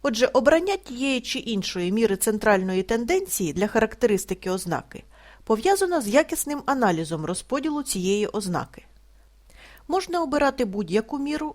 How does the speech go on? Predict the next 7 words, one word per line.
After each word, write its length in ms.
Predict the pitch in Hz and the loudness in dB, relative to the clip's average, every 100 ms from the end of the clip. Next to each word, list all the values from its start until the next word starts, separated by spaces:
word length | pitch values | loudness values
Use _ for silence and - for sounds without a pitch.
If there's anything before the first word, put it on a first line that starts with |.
| - | -2
якщо 360 | 254 254 294 | -2 -2 -2
розподіл 520 | 269 269 - 370 359 247 | 0 -2 -4 -2 0 -2
близький 480 | 220 240 - 330 | -2 -4 -2 -2
до 120 | 262 254 | -2 -2
симетричного 840 | 269 254 247 185 165 - 262 339 | 0 -2 0 -4 -4 -8 -4 -4
та 220 | - 220 | 4 4
унімодальний, 920 | - 262 277 277 247 180 139 135 - | 4 -2 0 0 2 2 2 -6 -14